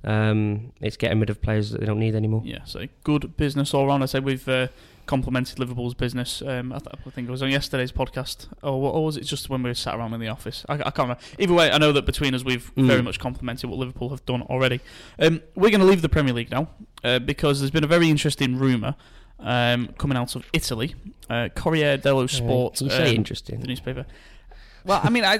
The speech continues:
Speaker 2: I say interesting because <sighs> I, I, I, I, I find it intriguing.
Speaker 1: Mm.
Speaker 2: Um,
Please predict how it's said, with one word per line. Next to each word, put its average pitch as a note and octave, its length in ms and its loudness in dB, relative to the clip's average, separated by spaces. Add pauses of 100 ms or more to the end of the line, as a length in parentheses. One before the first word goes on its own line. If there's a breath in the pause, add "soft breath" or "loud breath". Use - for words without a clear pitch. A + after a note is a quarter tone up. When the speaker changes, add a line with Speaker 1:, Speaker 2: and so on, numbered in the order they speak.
Speaker 2:
I A3+ 80 2
say B3 200 4
interesting F#3+ 360 2
because C3+ 480 0 (420)
<sighs> - 360 -20
I, - 1400 -12
I, - 20 0
I, E3 460 0
I, - 60 0 (100)
I G3 160 -2
find B3 240 0
it - 60 -2
intriguing. C#3+ 680 -2
Speaker 1:
Mm. C3+ 280 6 (200)
Speaker 2:
Um, C3 400 2